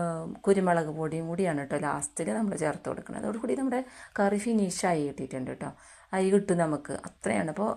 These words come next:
ഗരം മസാലയും, ഉം, അത് നമ്മുടെ സ്മെല്ലിനനുസരിച്ച് നമ്മളത് ടേസ്റ്റ് നോക്കിയതിന് ശേഷം നമുക്കൊന്ന് കുറവ് തോന്നുകയാണെങ്കിൽ കുറച്ച്, ഉം, മീറ്റ് മസാലപ്പൊടി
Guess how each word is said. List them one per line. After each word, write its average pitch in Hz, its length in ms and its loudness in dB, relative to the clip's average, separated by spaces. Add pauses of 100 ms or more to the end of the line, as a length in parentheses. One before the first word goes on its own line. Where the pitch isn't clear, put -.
(120)
ഗരം 196 200 2
മസാലയും, 202 380 2 (500)
ഉം, 180 200 0 (220)
അത് 202 160 2
നമ്മുടെ 247 300 2
സ്മെല്ലിനനുസരിച്ച് 226 720 2
നമ്മളത് 196 380 4 (500)
ടേസ്റ്റ് 190 380 6
നോക്കിയതിന് 175 460 4
ശേഷം 180 420 0 (100)
നമുക്കൊന്ന് 175 400 0
കുറവ് 170 380 4
തോന്നുകയാണെങ്കിൽ 160 600 2 (300)
കുറച്ച്, 165 260 2
ഉം, 165 100 0 (640)
മീറ്റ് 156 240 0
മസാലപ്പൊടി 147 640 2